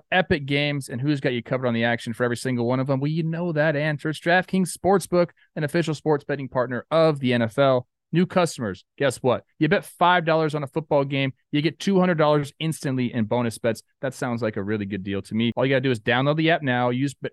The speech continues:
code baseball today to sign up. New customers can bet those five dollars and take home two hundred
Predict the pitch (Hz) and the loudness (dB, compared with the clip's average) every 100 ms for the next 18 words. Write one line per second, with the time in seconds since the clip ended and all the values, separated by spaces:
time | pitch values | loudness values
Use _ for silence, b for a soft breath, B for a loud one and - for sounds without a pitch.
0 | - 151 135 110 139 147 - 143 143 - | -2 2 2 2 0 0 0 0 0 -2
1 | 170 113 104 101 _ 123 - 139 135 110 | 2 2 0 -4 _ -10 -2 0 2 0
2 | 107 - _ _ _ 131 185 190 190 - | -2 -8 _ _ _ 0 2 2 0 0
3 | 185 170 - 147 120 185 185 170 - 165 | -4 -4 -6 -4 0 0 0 -2 0 0
4 | 156 156 151 147 - - 131 - 147 - | 2 2 2 0 -8 -12 -8 -4 -2 -2
5 | 139 - - 185 156 160 156 151 | -4 -4 -2 0 0 0 0 0